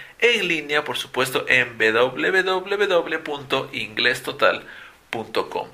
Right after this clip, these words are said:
Hoy tenemos la lección número cuarenta y seis del curso preintermedio. Un saludo a nuestro alumno virtual, Brian Bustillo, desde Santa Marta, Colombia,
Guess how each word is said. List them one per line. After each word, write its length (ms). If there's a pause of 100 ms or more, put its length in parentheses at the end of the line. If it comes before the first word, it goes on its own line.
(220)
Hoy 260
tenemos 420
la 80
lección 420
número 680
cuarenta 440
y 80
seis 440
del 160
curso 540
preintermedio. 1120 (440)
Un 220
saludo 440
a 20
nuestro 340
alumno 300
virtual, 580
Brian 460
Bustillo, 600
desde 300
Santa 480
Marta, 480
Colombia, 560